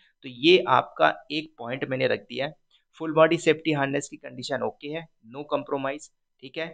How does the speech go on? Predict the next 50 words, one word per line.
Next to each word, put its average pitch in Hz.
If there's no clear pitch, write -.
यहाँ 151
पे 185
बोलोगे 170
लाइफलाइन 151
के 160
लिए, 170
तो 165
लाइफलाइन 139
लगाया 131
जा 139
सकता 147
है, 151
लेकिन 139
दोस्तों 139
ये 151
एक 139
जगह 147
पे 160
फिक्स 190
नहीं 110
है। 101
लाइफलाइन 131
हमें 143
कहाँ 170
पे 190
लगाते 110
हैं, 113
लाइफलाइन 107
जहाँ 131
पे 143
एक 120
जगह 135
हम 170
फिक्स -
काम 98
करते -
हैं, -
ठीक 143
है। 180
मान 139
के 143
चलो 175
यहाँ 143
से -
लेके 156
यहाँ 143
तक 156
मेरा 139
काम 107
है 95